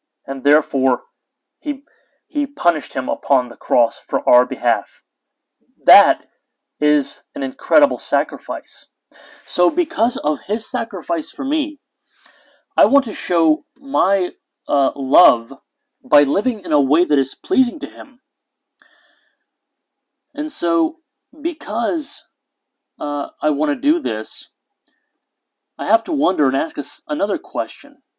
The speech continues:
How can I love God? Well, we love him because he first loved us. He sacrificed himself. And so now we can sacrifice a bit of our life and our living to him.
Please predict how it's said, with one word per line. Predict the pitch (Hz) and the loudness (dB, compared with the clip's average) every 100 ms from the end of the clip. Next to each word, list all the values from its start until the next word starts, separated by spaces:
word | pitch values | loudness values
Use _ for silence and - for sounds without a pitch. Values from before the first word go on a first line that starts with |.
| _ _ - - | _ _ -18 -2
How | 170 190 | 0 0
can | 175 | -2
I | 170 | -4
love | 151 156 127 | 0 0 0
God? | 131 165 139 117 | -2 0 -2 -6
Well, | 131 156 240 - _ - | -2 -2 -2 -6 _ -8
we | 180 233 | -6 0
love | 208 143 | 0 0
him | 143 190 147 | -4 -4 -4
because | - 139 | -6 -4
he | 147 | -4
first | - 175 - | -4 -6 -4
loved | 147 131 120 | -2 -2 0
us. | 190 127 - - _ _ _ _ - | -2 -2 -10 -16 _ _ _ _ -8
He | 226 | -8
sacrificed | - 220 196 - 180 160 - | -4 -4 -4 -4 -4 -4 -6
himself. | 131 - 208 151 131 - - _ _ _ _ _ _ _ | -12 -2 0 0 -2 -16 -20 _ _ _ _ _ _ _
And | - 135 | -14 -10
so | 151 | -6
now | 143 160 190 131 127 - _ _ _ _ _ _ _ _ _ - | -2 0 2 0 -2 -8 _ _ _ _ _ _ _ _ _ -8
we | 151 | -6
can | 160 147 | -6 -10
sacrifice | - 165 160 143 156 139 | -4 -4 -4 2 2 2
a | 143 | 0
bit | 143 | 0
of | 135 123 151 | 0 -2 2
our | 160 170 | 4 4
life | 131 117 120 - _ _ _ - | 4 2 -2 -18 _ _ _ -8
and | 131 | -4
our | 131 143 | 4 4
living | 151 156 147 135 123 _ _ _ _ _ _ | 6 2 0 -2 -8 _ _ _ _ _ _
to | 135 | -16
him. | - 165 117 | -6 -2 -2